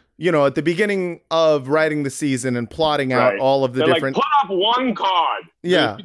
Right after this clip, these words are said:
Speaker 2: the shooting of Christopher Moltisanti, and we'll get to it."
Speaker 1: Yeah, and then, like, when they were like, "Okay, uh, we've used up every a-, good A story, e-, every viable one,"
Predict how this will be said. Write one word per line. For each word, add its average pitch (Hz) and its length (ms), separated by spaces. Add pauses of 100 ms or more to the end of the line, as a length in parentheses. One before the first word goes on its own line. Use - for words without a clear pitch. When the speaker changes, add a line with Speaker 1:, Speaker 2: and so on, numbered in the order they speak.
Speaker 2:
the 170 40
shooting 277 400
of 220 120
Christopher 247 320
Moltisanti, 202 760
and 151 80
we'll 208 120
get 190 280
to 123 140
it." - 60 (240)
Speaker 1:
Yeah, 170 360
and 165 160
then, 185 160
like, 170 240
when 175 220
they 175 80
were 165 120
like, 151 240
"Okay, 180 480 (560)
uh, 160 240
we've 170 220
used 196 300
up 190 180 (180)
every 185 420
a-, 185 120
good 156 500
A 185 220
story, 117 500
e-, 170 220
every 165 240
viable 151 480
one," 151 380